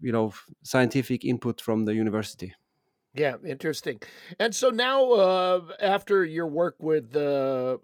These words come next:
Speaker 2: the, uh, legendary Mika Koyankowski, uh, uh, you have been, uh, I guess, a little bit over ten years the head coach of Norway. Th-, is that right?
Speaker 1: Yeah, that's true. It's, it's, it's my tenth year now this year,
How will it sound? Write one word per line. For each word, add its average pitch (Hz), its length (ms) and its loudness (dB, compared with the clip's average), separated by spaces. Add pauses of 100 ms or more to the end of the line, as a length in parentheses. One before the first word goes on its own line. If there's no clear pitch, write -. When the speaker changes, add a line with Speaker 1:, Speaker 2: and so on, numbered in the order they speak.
(240)
Speaker 2:
the, 127 480 -2
uh, 123 100 -6
legendary 151 680 -2
Mika 135 680 -2
Koyankowski, 147 960 -4
uh, - 100 -8
uh, 127 760 -6 (420)
you 131 220 -2
have 135 180 0
been, 143 340 0
uh, 123 520 -6 (200)
I 135 120 -6
guess, 139 340 -2
a 151 60 0
little 151 240 -2
bit 143 160 2
over 127 200 -2
ten 127 340 -8
years 156 340 -4
the 110 140 -6
head 113 180 -8
coach 113 280 -8
of 98 160 -16
Norway. 110 340 -6
Th-, 120 160 -12
is 120 140 -12
that 131 180 -6
right? 143 220 -4 (400)
Speaker 1:
Yeah, 123 180 2
that's 147 200 0
true. 104 220 -2
It's, 101 140 -6
it's, - 280 -6
it's 143 180 -2
my 143 100 6
tenth 143 340 0
year 127 140 4
now 113 160 2
this 107 240 -6
year, 107 260 -6